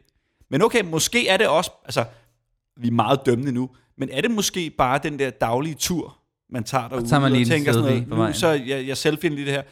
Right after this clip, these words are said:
Speaker 1: Eller er det rent faktisk, øh, de mænd, der sidder og keder sig i de der so-,
Speaker 2: Tror du
Speaker 1: ven-,
Speaker 2: det?
Speaker 1: ventesofaer,
Speaker 2: Ja, ja.
Speaker 1: som jeg, øh, jeg har,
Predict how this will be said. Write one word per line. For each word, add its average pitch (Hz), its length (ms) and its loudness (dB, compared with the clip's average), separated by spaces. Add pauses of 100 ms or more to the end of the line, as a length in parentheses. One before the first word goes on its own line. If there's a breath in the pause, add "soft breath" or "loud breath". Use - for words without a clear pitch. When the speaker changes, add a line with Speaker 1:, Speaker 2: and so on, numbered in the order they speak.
(220 soft breath)
Speaker 1:
Eller 139 160 2
er 139 140 2
det 226 140 -2
rent 165 200 -2
faktisk, - 520 -8 (720)
øh, 120 240 -2 (280)
de 175 80 -10
mænd, 156 300 2
der 156 60 -8
sidder 143 260 -6
og 135 100 -8
keder 156 280 0
sig 160 160 -6
i 139 40 -2
de 143 100 -16
der 143 140 -2
so-, - 260 -8
Speaker 2:
Tror 208 100 6
du 208 80 6
Speaker 1:
ven-, 202 100 2
Speaker 2:
det? 196 80 0
Speaker 1:
ventesofaer, 151 840 2
Speaker 2:
Ja, 190 220 6
ja. 175 120 0 (140)
Speaker 1:
som 139 140 -4
jeg, 139 340 4
øh, 120 400 0
jeg 120 140 2
har, 113 280 0